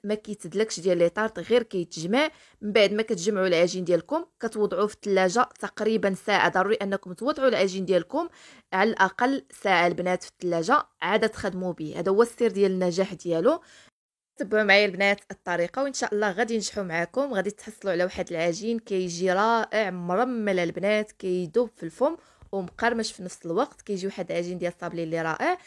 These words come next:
هنا البنات من بعد ما ارتاح ليا واحد ساعه، غادي ناخذوا العجين ديالنا، غادي نخليوه بعدا يطلق واحد ثلاثه دقائق، عاد تخدموا به البنات باش ما يبداش يتفرتت ليكم. من بعد البنات غادي نديروا ما بين جوج اوراق او جوج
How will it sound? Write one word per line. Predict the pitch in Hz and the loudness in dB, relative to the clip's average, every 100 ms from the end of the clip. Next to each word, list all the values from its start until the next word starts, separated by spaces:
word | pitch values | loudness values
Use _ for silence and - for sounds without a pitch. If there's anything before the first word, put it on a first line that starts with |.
| - - - | -20 -20 -12
هنا | 180 240 | -2 -2
البنات | 220 214 240 247 - | 0 2 2 0 -4
من | 180 185 | -10 -4
بعد | 233 220 208 | 2 2 2
ما | 196 185 | 0 0
ارتاح | - 180 220 208 | 0 -6 -10 -4
ليا | 190 | -4
واحد | 180 175 - | -4 -10 -6
ساعه، | 165 156 294 - - _ - | -4 0 -2 -2 -14 _ -6
غادي | 202 214 | -2 0
ناخذوا | 220 220 190 208 - | 0 0 -2 -2 -2
العجين | 170 180 185 185 | 2 2 2 -2
ديالنا، | 175 170 185 247 - | -2 0 2 0 -2
غادي | 175 180 | -8 -8
نخليوه | - 226 226 190 | -6 -2 -2 0
بعدا | 165 185 | 0 -2
يطلق | - - | -4 -14
واحد | 214 269 | -14 -10
ثلاثه | 247 226 | -8 -6
دقائق، | 175 - 180 - | -8 -8 -10 -6
عاد | 180 196 | -6 -6
تخدموا | - 165 165 156 | -8 -8 -6 -6
به | 165 165 | -6 -8
البنات | 156 208 330 - - _ | -6 -4 -4 -8 -20 _
باش | - | -12
ما | |
يبداش | 185 208 196 | -4 -4 -4
يتفرتت | - 175 - - | -8 -10 -10 -8
ليكم. | 160 160 349 - - _ 202 | -8 -2 -2 -2 -18 _ -8
من | 208 | 4
بعد | 214 185 | 4 4
البنات | 196 202 208 | 2 -2 -2
غادي | 185 185 | -4 -4
نديروا | 185 190 190 | -4 -4 -4
ما | 185 | -6
بين | 170 190 - | -6 -6 -6
جوج | 160 180 254 208 175 190 | -10 -4 -2 -2 -6 -4
اوراق | 165 165 220 311 - | 0 4 4 4 -2
او | 208 202 | -4 -4
جوج | 196 | -6